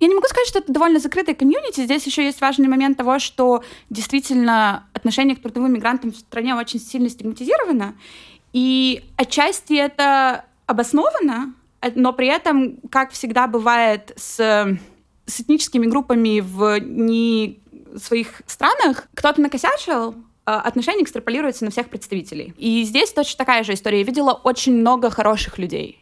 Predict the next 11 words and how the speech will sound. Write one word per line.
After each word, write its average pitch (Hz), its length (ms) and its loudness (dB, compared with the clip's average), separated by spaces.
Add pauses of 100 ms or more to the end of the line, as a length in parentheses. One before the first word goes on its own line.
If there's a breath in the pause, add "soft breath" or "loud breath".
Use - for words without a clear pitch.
Я 202 100 0
видела 240 280 0
много 214 500 2 (360)
нехороших 208 600 0
людей. - 320 -12 (240 loud breath)
Но 220 120 0
также 269 260 2
я 254 100 2
могу 247 180 0
сказать, 226 520 0
и, 214 320 -4